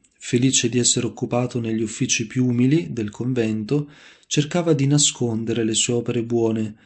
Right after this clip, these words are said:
contento di essere ritenuto da tutti per vile mosca, come egli stesso soleva chiamarsi. Non stupisce quindi che a motivo delle sue tante virtù e della sua anche scienza,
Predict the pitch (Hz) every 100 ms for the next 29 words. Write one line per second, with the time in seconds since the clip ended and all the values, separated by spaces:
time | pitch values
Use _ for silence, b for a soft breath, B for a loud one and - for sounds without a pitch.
0 | b b b _ - 143 151 - 160 123
1 | 104 113 107 135 143 135 117 123 131 143
2 | 160 120 104 107 120 190 202 - 127 127
3 | 113 117 180 160 123 107 101 - - 123
4 | - - 131 123 120 147 156 - 101 -
5 | 113 - 131 107 98 104 101 - 104 98
6 | 101 101 - 110 107 - _ _ _ _
7 | _ _ _ _ _ _ _ _ 135 -
8 | 131 143 - 120 139 135 135 120 - 117
9 | 113 110 127 117 117 107 120 113 120 120
10 | 120 113 117 117 - 147 156 147 107 110
11 | 104 - 123 117 110 117 - 107 - 143
12 | 120 113 107 - 151 -